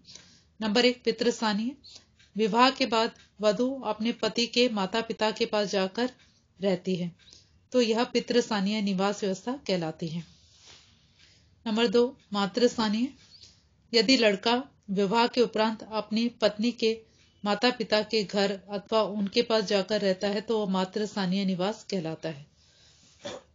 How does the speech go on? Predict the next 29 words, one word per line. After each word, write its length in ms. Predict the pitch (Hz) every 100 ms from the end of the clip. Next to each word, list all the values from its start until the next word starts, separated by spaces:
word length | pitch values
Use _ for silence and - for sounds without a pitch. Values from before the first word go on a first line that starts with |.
| - - - _ _ - - - - _ _ _ _ _ _ _ _ _ _ _ _ _ _ 226
नंबर 220 | 233 240
तीन, 240 | 247 247
मातृपितृ 800 | 247 214 220 233 240 - 226 190
स्थानीय। 420 | 190 220 202 226 285 _ _ _
कुछ 140 | - 277
समाजों 420 | 240 226 220 247
में 160 | 247 233
नव 200 | 214 220
दंपति 500 | 220 196 220 247 247
विवाह 400 | 208 196 220 226
के 160 | 233
बाद 280 | 196 202 202 -
एक 220 | 214 233 226
साल 240 | 226 214
अथवा 320 | 214 208 226
प्रथम 480 | 226 214 202 226 240 - - _ _ -
बच्चे 220 | 208 247
के 180 | - 240
जन्म 320 | 190 202 220
तक 220 | 240 233 226
वधु 300 | 190 196 220
के 140 | 226 226
माता 300 | 196 185 208
पिता 260 | 208 208
के 120 | 208
यहाँ 540 | 208 202 202 214 196 _ _ _ _ _
जाकर 280 | 208 190 214
रहते 300 | 208 190 226
हैं 300 | 220 269